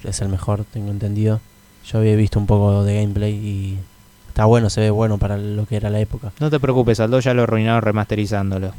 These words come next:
Speaker 1: No, sí, tengo, sí, es, también sé que es
Speaker 2: Y
Speaker 1: un
Speaker 2: además,
Speaker 1: asco
Speaker 2: ¿sabes cuántos
Speaker 1: remasterizado.
Speaker 2: años pasaron desde el último Silent Hill principal?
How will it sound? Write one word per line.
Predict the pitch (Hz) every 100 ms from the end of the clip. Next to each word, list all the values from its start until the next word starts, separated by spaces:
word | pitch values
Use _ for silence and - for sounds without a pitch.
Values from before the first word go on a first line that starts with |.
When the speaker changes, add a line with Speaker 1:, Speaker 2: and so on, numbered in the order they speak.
| -
Speaker 1:
No, | 127 120
sí, | 110 120 110
tengo, | 120 117 107 -
sí, | - 110 98
es, | 107 95 - - - - -
también | 107 110 104
sé | 107
que | - 104
es | 110
Speaker 2:
Y |
Speaker 1:
un | 113
Speaker 2:
además, | 104 139
Speaker 1:
asco | 104
Speaker 2:
¿sabes | 120
cuántos | - 160 110
Speaker 1:
remasterizado. | 123 127
Speaker 2:
años | 120
pasaron | 110 104 117 117 110
desde | 104 104
el | 101
último | 107 110 107 104
Silent | - 107 104
Hill | 113
principal? | 104 107 101 - 107 170